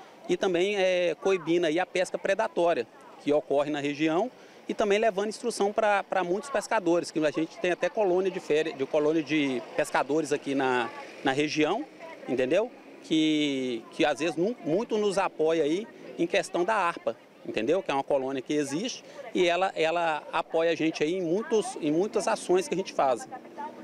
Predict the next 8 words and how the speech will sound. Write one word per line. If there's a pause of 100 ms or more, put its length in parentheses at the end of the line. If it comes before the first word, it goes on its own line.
(300)
É,
em
relação
à, (760)
à
atividade
potencialmente
poluidora,